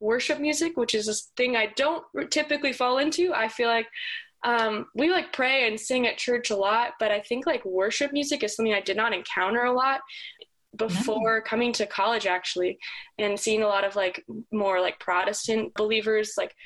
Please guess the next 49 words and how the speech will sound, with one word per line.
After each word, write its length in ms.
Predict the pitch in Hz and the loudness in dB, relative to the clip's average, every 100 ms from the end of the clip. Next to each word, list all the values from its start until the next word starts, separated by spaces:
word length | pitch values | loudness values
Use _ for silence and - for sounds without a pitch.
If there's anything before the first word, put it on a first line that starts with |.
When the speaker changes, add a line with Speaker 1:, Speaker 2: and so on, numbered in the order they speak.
| - | -6
Speaker 1:
really, 220 | 233 285 277 | 0 2 2
like, 160 | 175 | 0
fall 240 | - 220 220 | 0 0 2
into 220 | 214 190 | 0 0
worship. 400 | 196 208 254 247 - - - | 0 0 -2 -4 -14 -14 -4
And 120 | 226 | -2
so 80 | 226 | 2
I've 280 | 214 214 220 - | 0 -2 -8 -4
discovered, 480 | 233 - 233 285 262 | -4 0 0 2 2
like, 180 | 196 | 0
a 60 | 196 | 0
whole 220 | 208 214 | 0 0
new 220 | 226 220 - - _ | 2 2 0 -4 _
space 420 | - - 208 208 - | -6 0 0 0 0
where 100 | 190 | 0
I've 120 | 185 | 0
just, 160 | 190 | -4
like, 180 | - - - - | -4 -6 -8 -2
you're 140 | 214 | 2
able 200 | 214 220 | 2 0
to 40 | - | -2
get 120 | 208 | -2
really 180 | 202 190 | 0 0
lost 460 | 180 180 190 - | 2 0 0 -2
in 400 | 190 190 180 208 - _ - | 0 0 -2 -6 -12 _ -6
the 140 | 208 | -2
music 440 | 214 208 208 208 208 | 0 0 2 0 0
and 380 | 202 202 202 | 0 0 -2
just 180 | 196 190 | -2 -2
the 80 | 214 | -2
beauty 240 | 196 202 | 0 2
of 120 | 214 220 | 2 2
it 100 | 220 | 2
all. 200 | 220 208 | 2 0
But 160 | 202 | -2
then 200 | 196 190 | -2 0
I 80 | 185 | -2
feel 180 | - 208 | 0 0
like 80 | 208 | 0
it 80 | |
helps 240 | 202 185 - | -2 -2 -2
me 120 | 190 | -2
orient 280 | 190 185 185 | 0 0 -2
myself 300 | 185 - - | -4 -4 -6
into, 160 | 214 - | -4 -4
like, 160 | - | -4
the 160 | - 214 | -2 -4
truth 380 | - 208 196 196 | -2 -2 -2 -2
of, 160 | 185 | -4